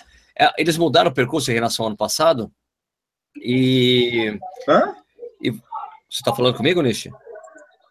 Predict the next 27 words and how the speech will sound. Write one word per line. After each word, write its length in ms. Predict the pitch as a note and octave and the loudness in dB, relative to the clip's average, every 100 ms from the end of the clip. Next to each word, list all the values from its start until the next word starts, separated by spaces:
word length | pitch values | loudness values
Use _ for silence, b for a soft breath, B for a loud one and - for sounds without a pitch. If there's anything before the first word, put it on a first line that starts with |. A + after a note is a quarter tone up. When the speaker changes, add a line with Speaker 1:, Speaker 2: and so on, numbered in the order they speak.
| _ _ _ - | _ _ _ 4
Speaker 2:
É, 180 | A#3+ C#4 | 6 6
exatamente. 480 | B3+ C4+ C#4+ A#3 - | 6 4 4 2 2
Como 180 | C4 | 2
assim 160 | G3+ - | 4 6
mudou 320 | B2 A2+ A#2 | 4 6 2
o 60 | A2+ | 0
percurso? 480 | G#2+ - B2+ C3 A2 | -4 -6 -4 -2 -2
É, 60 | |
ficou 180 | G2+ C3+ | -2 0
mais 160 | C#3 - | 0 0
curta? 380 | - E4 - - | 0 0 0 -6
Speaker 1:
A 100 | - | 2
largada, 500 | - C4 E3+ - F#3 | 2 4 4 4 0
então, 260 | F#3 G3+ | 0 2
não. 360 | D#3+ C#3 F2+ - | 2 0 -2 -12
É 60 | - | -14
porque, 200 | - D#3+ | -8 -6
assim, 240 | - E3+ | -2 -2
eram, 380 | A#2+ A#2 D3 E3+ - A#2+ | 0 0 -2 -4 -6 -6
é, 800 | - B2 B2 B2 A#2+ A#2+ A#2 A2+ A2 | -4 -2 0 2 2 4 4 4 2
os 180 | C3 C3+ | 0 0
vinte 260 | E3+ - | -2 0
e 60 | D#3 | 2
um 140 | G3+ | 2
no 100 | D#3 | 2
ano 100 | C#3 | 0
passado 640 | C3 A#2 - F3 F3+ A2 | 0 -2 0 2 2 -4